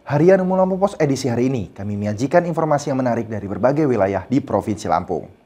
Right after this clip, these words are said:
Pemirsa Lampung Pos, melansir dari mediaindonesia dot com, sutradara Joko Anwar mengaku sempat menolak untuk meneruskan proyek filmnya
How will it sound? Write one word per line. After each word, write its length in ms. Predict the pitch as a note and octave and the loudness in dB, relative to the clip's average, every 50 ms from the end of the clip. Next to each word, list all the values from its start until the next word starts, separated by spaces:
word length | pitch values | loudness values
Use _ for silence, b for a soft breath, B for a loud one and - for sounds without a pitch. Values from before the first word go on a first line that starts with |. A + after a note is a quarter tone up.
| _ _ _ | _ _ _
Pemirsa 400 | _ - C3 D3+ F3+ F#3+ F3 G#3 | _ -2 0 2 2 4 4 4
Lampung 240 | F#3 F3+ F3+ F3+ E3+ | 4 4 2 4 4
Pos, 240 | - - - - - | 4 4 4 2 -4
melansir 400 | - A#2 B2 C3+ C#3 - E3 C#3+ | 0 2 2 2 2 0 -2 -2
dari 160 | C3+ B2 A#2 | 0 0 0
mediaindonesia 640 | A#2 A#2 A2+ A2+ A2 A#2 A#2 C3+ C#3 C3 B2+ - C3 | 0 0 -2 0 0 0 0 0 -2 -2 0 2 4
dot 240 | C3 B2 A#2+ - - | 4 4 2 2 2
com, 240 | G2+ F#2 - b b b b b b | 2 2 2 b b b b b b
sutradara 560 | - - D#3+ - - F3+ F#3 E3+ F3 E3+ F3+ F#3 | -2 0 2 4 6 6 6 8 8 8 6 6
Joko 320 | D#3 D3+ C#3+ C3+ - C#3+ | 6 4 2 4 4 4
Anwar 320 | B2+ C3+ D3 D3 C#3 C#3+ | 4 6 4 4 2 2
mengaku 320 | C#3 C3 A#2+ A2+ G#2+ - G#2 | 2 0 -2 -2 -4 -6 -8
sempat 240 | A#2 C3 C3+ E3+ - | -2 2 2 2 2
menolak 480 | F3 F3 D#3+ D3 C#3 C#3+ C#3+ - - | 2 2 2 4 2 2 0 -4 -6
untuk 240 | D3+ C#3 C3 C3+ A#2 | -6 -4 -4 -4 -4
meneruskan 480 | A#2+ A2 A2 B2 C#3+ - - F3 E3+ D3 | -4 -2 -2 -2 -2 -2 -2 -2 0 0
proyek 240 | C#3 C3 C3 B2+ | 0 -2 -2 -2
filmnya 560 | B2+ - A#2+ A#2+ D3 D#3 C3+ G2+ - - - | 0 0 0 2 2 2 2 0 0 -4 -10